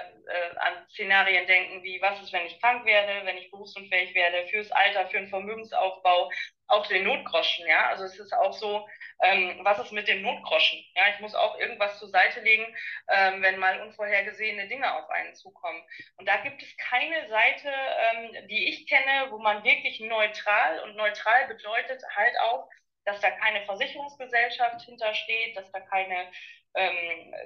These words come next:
keine Kirsten Ottenhuus als Finanzunion hintersteht und auch keine Bank hintersteht, die wirklich neutral, ähm,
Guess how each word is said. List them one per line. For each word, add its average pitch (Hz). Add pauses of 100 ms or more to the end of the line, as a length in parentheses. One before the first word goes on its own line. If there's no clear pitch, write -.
keine 180
Kirsten -
Ottenhuus 220
als 226
Finanzunion 226
hintersteht 233 (280)
und -
auch -
keine 185
Bank 190
hintersteht, 240
die 196
wirklich 247
neutral, 196 (400)
ähm, 185